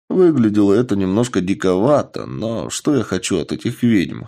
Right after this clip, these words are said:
Они все такие, даже те, кто не имеет официального статуса. "Надеюсь, вы чётко объяснили ей, как попасть сюда?"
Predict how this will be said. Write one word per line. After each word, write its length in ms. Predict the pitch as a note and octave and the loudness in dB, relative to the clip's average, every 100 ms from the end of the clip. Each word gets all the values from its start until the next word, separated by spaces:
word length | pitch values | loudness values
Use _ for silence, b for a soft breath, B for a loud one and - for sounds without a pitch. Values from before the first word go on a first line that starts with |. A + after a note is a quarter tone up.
| - | -10
Они 240 | E3+ F#3 | -4 -4
все 240 | F3 - D3 | -4 -2 0
такие, 520 | D3 - F2+ A#1+ G1+ | 0 -2 -4 -6 -8
даже 340 | - D3 A2+ | -6 -4 -2
те, 180 | E2+ A#2 | -2 -2
кто 180 | - G2 | -2 -2
не 220 | G2 F#2+ | -2 0
имеет 260 | F#2+ E2+ G2+ | 0 -2 -4
официального 680 | E2+ E2+ - D#2 D2+ E2+ B2 | -8 -8 -4 -4 -2 -2 -2
статуса. 880 | - - - - - - G1+ - _ _ _ _ _ _ _ _ _ _ _ - | -2 -2 -2 -6 -6 -8 -10 -14 _ _ _ _ _ _ _ _ _ _ _ -4
"Надеюсь, 440 | E2+ E2+ F2+ E2 | 0 2 2 2
вы 120 | E2+ | -2
чётко 380 | D#2 C3 D#3 D#3 | 0 0 2 2
объяснили 560 | B2 A#2 A2+ G#2+ F#2 E2+ | 4 2 2 0 0 0
ей, 220 | E2 D2+ | 0 -2
как 240 | - E2+ | -4 -6
попасть 440 | A#2 B2+ A#2 F2+ - | -4 -2 -2 -4 -4
сюда?" 460 | F2 D#2+ D2 G1+ | -4 -2 -2 -4